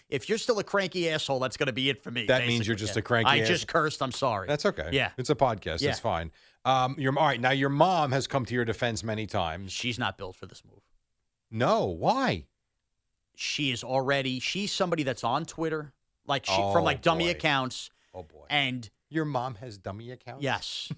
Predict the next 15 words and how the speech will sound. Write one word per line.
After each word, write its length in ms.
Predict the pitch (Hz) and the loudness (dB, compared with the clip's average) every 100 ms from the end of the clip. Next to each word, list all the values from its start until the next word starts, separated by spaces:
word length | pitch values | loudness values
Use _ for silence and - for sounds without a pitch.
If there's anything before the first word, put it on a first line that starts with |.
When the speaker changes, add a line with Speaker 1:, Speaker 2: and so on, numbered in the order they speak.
| - - - - | -10 -12 -6 -4
Speaker 1:
She's 200 | 147 139 | -2 -4
horrible 720 | - - 139 156 151 143 123 | -6 -4 2 2 2 0 -2
with 120 | 110 | -4
this 100 | 110 | -6
stuff. 300 | - 120 101 | -4 -2 -2
Facebook 460 | - 147 - 151 - | 2 0 0 -4 -2
and 100 | 135 | -2
everything. 340 | 135 131 127 131 | -2 -2 -4 -4
She 200 | - 160 | -4 -4
reads 240 | 151 147 | -4 -4
up 80 | 131 | -2
and 40 | 135 | -2
everything. 180 | 131 196 | 0 0
Now, 80 | 214 | 0
she, 200 | 226 | -2